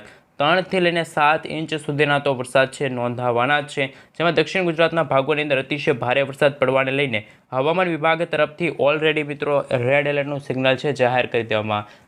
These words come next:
આવ્યું છે. જે રીતે મિત્રો જેમ વેધર ડેટા સામે આવતા જશે તેમ તેમ વાતાવરણમાં પણ મિત્રો મોટી અસ્થિરતા છે જોવા મળવાની છે. આ રીતે મિત્રો તમે જોઈ શકો છો વ્યારા લાગુના વિસ્તાર છે, ખૂબ જ અગત્યના હવામાન સમાચાર છે સામે આવી રહ્યા છે.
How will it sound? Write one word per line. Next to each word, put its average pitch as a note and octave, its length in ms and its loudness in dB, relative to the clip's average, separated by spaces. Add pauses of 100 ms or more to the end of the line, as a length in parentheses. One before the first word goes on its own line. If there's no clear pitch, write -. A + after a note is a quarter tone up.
આવ્યું C3+ 220 2
છે. D#3 120 -8
જે D#3 160 0
રીતે F3+ 180 0
મિત્રો F3 280 0
જેમ D#3+ 260 0
વેધર D3+ 240 4
ડેટા D3+ 240 2
સામે D3+ 340 -2
આવતા D3 380 0
જશે C#3+ 300 -2
તેમ C#3 240 -2
તેમ C3+ 140 -4
વાતાવરણમાં C3 720 0
પણ C3+ 120 -2
મિત્રો B2+ 240 -2
મોટી B2 340 0
અસ્થિરતા A#2+ 400 0
છે B2+ 180 -4
જોવા A#2+ 240 2
મળવાની B2 380 -2
છે. C#3 220 -8 (360)
આ C#3 100 2
રીતે F#3 200 -2
મિત્રો F3 240 -2
તમે E3 360 2
જોઈ D3+ 180 2
શકો D3+ 260 0
છો D3+ 180 2
વ્યારા C3 340 2
લાગુના C3 340 -2
વિસ્તાર B2 300 0
છે, C3 400 0
ખૂબ C3 360 -4
જ B2+ 120 -2
અગત્યના B2+ 440 0
હવામાન A#2+ 360 0
સમાચાર A#2+ 440 -2
છે A#2+ 180 -8
સામે B2 340 -2
આવી B2 100 0
રહ્યા B2+ 200 -2
છે. C#3+ 240 -6